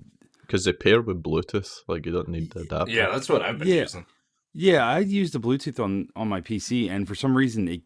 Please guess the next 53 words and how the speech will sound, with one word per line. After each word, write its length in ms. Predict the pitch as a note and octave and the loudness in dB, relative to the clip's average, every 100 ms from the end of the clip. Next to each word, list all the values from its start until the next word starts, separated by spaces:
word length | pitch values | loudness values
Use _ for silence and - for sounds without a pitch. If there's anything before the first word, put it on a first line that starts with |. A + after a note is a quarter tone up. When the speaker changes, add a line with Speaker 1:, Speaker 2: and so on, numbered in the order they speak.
| _ _ | _ _
Speaker 3:
it 180 | A2 G2+ | -6 -2
was 200 | F#2+ E2 | -4 -2
giving 240 | A2 G2+ | -2 0
me, 140 | G2+ | 0
like, 160 | F2+ D#2+ | 0 -4
conflicting 760 | E2+ - G2+ - G2 F#2 E2+ - _ _ _ _ | -10 -8 -6 -2 -2 0 -4 -8 _ _ _ _
messages, 440 | - F#2 G2+ A2+ G#2 | -8 -8 -2 -2 0
like, 80 | F#2+ | -2
it 40 | |
would 40 | |
Speaker 1:
All 60 | E2+ | -2
right. 80 | D#2+ | -2
Speaker 3:
disconnect 480 | D#2 G2+ G2+ F#2 - | -4 -2 -2 -2 -4
and 100 | F2 | -2
reconnect, 500 | F#2+ - G#2 G#2 - | -2 -2 -4 -4 -4
and 100 | G2 | -6
so 120 | G2+ | -4
I 20 | |
was 100 | F#2 | -4
like, 120 | G2 | -4
"Ah, 160 | A2 F#2+ | -2 -2
fuck 380 | - - D2 - | -4 -14 -14 -14
all 120 | C2 | -12
that." 200 | D2+ D2 | -10 -10
I 60 | D2+ | -10
was 120 | D#2 | -10
like, 80 | E2+ | -6
"I'm 140 | G2+ | -6
just 160 | E2+ - | -6 -10
gonna 140 | E2 | -10
deal 180 | D#2 D2+ | -8 -10
with 140 | D2+ | -10
the 280 | D#2+ D#2 C#2+ - | -8 -8 -8 -10
controller 420 | E2 E2+ D#2+ D#2 | -10 -6 -6 -6
adapter 520 | D#2 D#2 D2 - D#2 | -6 -8 -8 -8 -8
and 260 | D#2+ D#2 - | -6 -8 -10
s-, 140 | - - | -16 -16
do 300 | D2+ F2 D#2 | -10 -8 -8
it 80 | C#2+ | -8
that 220 | D#2+ - | -8 -8
way." 240 | D#2+ D#2+ - _ _ _ _ _ | -10 -12 -14 _ _ _ _ _
So, 160 | _ G#2 | _ -2
Speaker 2:
Oh, 260 | F#2 E2+ E2 | -2 -2 -4
okay. 140 | E2 - _ _ - _ - | -6 -10 _ _ -20 _ -2
Speaker 1:
Yeah. 160 | G#2 | 0
Speaker 3:
yeah. 160 | F2 D#2+ - - _ | 0 -4 -14 -20 _
So 240 | - C3+ | -4 0
it's, 240 | A#2+ - - | 0 -2 -8
it's, 500 | A#2+ B2 - - - _ _ | -6 -6 -10 -12 -14 _ _
it's 300 | G2 A#2+ B2 F2 | -8 -8 -8 -8
nice. 340 | G2+ G2+ G#2 | -4 -2 -2
I 80 | G#2 | -2
was 320 | G2+ F#2 D#2 | -2 -2 -8